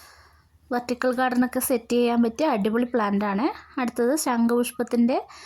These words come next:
ഈ ഒരു രണ്ട് കളർ വെറൈറ്റി ആണ് കേട്ടോ നമുക്കിപ്പോൾ സെയിലിനായിട്ടുള്ളത്. നീലയും വെള്ളയുമാണ് കേട്ടോ. അടുത്തത് ഈ ഒരു ഗോൾഡൻ റിയോ പ്ലാന്റ് ആണ്. നല്ല ഭംഗിയാണ് കേട്ടോ ഇതിൻ്റെ ലീഫൊക്കെ കാണാൻ. ബാക്ക് സൈഡിലൊരു പർപ്പിൾ കളറാണ് കേട്ടോ.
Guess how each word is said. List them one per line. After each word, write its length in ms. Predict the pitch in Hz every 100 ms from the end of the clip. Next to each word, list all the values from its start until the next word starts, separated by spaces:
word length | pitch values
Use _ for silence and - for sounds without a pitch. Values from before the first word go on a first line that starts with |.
| - - - 277 262
ഈ 40 | 269 254
ഒരു 180 | 262 359 - - 269
രണ്ട് 220 | 269 -
കളർ 220 | - 262 247
വെറൈറ്റി 540 | 240 240 240 240 240 285 262
ആണ് 100 | 214
കേട്ടോ 160 | 208 220 220
നമുക്കിപ്പോൾ 400 | 220 220 220 240
സെയിലിനായിട്ടുള്ളത്. 720 | 240 214 220 233 226 226 214 262 _ _ - -
നീലയും 400 | 285 294 294 339 403
വെള്ളയുമാണ് 560 | 254 240 269 277 208 208
കേട്ടോ. 180 | 208 262 381 - -
അടുത്തത് 320 | 262 247 277 277
ഈ 60 | 262 233
ഒരു 120 | 262 262
ഗോൾഡൻ 340 | 233 214 233 269 254 -
റിയോ 220 | 220 214 214
പ്ലാന്റ് 280 | 220 240 240
ആണ്. 160 | 220 208 349 - - - - _ _ _ _
നല്ല 240 | 254 277 311 302
ഭംഗിയാണ് 380 | 262 247 262 233
കേട്ടോ 140 | 220 233
ഇതിൻ്റെ 180 | 226 226
ലീഫൊക്കെ 400 | 226 220 226 233 240
കാണാൻ. 340 | 233 220 220 247 392 - - - 233
ബാക്ക് 280 | 240 240 -
സൈഡിലൊരു 480 | 262 247 247 240 294 302
പർപ്പിൾ 300 | 240 226 247
കളറാണ് 420 | 247 214 208 208 202
കേട്ടോ. 180 | -